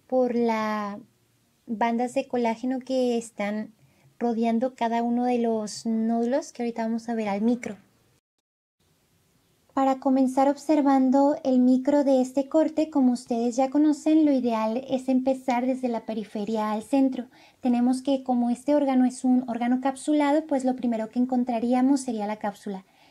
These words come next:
Esta cápsula tiene la característica de que se encuentra adherida al ganglio y esto es debido al gran aumento de tamaño que tiene el órgano. Cabe mencionar que es importante decirlo, puesto que vamos a tener otro corte,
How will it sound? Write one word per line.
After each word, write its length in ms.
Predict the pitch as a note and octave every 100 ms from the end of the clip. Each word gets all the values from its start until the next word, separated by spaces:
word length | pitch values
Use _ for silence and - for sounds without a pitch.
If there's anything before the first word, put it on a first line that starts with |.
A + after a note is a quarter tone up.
| _
Esta 240 | C4 B3+ D#4
cápsula 480 | D4+ C4 D4+ D#4+
tiene 180 | D#4 B3+
la 140 | C4 C#4
característica 1000 | C4+ B3+ B3+ B3 A#3 - C4+ B3+ C#4+
de 160 | C4+ C4
que 140 | B3+
se 160 | B3+ A#3
encuentra 600 | A3 - B3 A#3+ B3+ C4
adherida 600 | B3+ A#3 A#3 A3+ A3+ C4
al 120 | C4+ C#4
ganglio 440 | C#4+ C4+ D4 E4 - - -
y 120 | B3+
esto 260 | A#3+ - C4
es 140 | B3
debido 560 | C4+ C4 A#3+ B3 C4 B3+
al 280 | A#3+ A3+ A3+
gran 300 | - B3 A#3+
aumento 440 | B3+ B3+ B3 B3
de 60 | C4
tamaño 380 | B3+ A#3 A#3 A#3+
que 120 | B3+
tiene 240 | B3+ A3
el 80 | A3+
órgano. 320 | B3+ C4 A3+ - _ _ _ _ _ _ _ _
Cabe 440 | B3+ B3+ C4 C4+
mencionar 460 | C#4 D4+ C4 A#3+ A#3+
que 100 | C4
es 100 | C4
importante 560 | C#4 B3+ B3 A#3+ A#3+
decirlo, 540 | C#4 C4+ D4 B3 C4 C#4+ - - _ _
puesto 580 | C#4+ D4 D4 - C#4 C#4
que 240 | B3+ A#3+
vamos 240 | A3+ A#3
a 80 | C#4
tener 240 | C4+ C4 B3+
otro 280 | B3+ C4+
corte, 500 | C4 D4+ B3+ C#4 D#4+